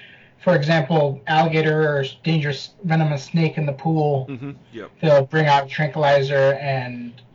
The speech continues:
Speaker 1: put it to sleep and then transplant it someplace else.
Speaker 2: Yep.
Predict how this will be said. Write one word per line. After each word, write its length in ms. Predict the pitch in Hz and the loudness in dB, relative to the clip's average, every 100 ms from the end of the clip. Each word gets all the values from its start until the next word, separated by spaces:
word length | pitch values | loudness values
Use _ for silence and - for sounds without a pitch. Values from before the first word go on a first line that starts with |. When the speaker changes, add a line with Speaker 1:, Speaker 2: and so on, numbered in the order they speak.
| _ _ _ _ _ _ _ - 180 | _ _ _ _ _ _ _ -14 -10
Speaker 1:
put 180 | - 190 | 0 2
it 120 | 180 | 2
to 80 | 160 | 0
sleep 360 | - 175 160 | -2 -2 0
and 140 | 156 147 | 0 0
then 160 | 143 135 | 0 -2
transplant 840 | - 151 143 135 - 160 143 135 | -4 -4 -4 -6 -8 -4 -4 -4
it 200 | 135 - | -6 -6
someplace 460 | 151 131 135 127 | -8 -6 -6 -10
else. 340 | 101 - - - _ - | -12 -16 -18 -20 _ -18
Speaker 2:
Yep. 200 | 104 | -18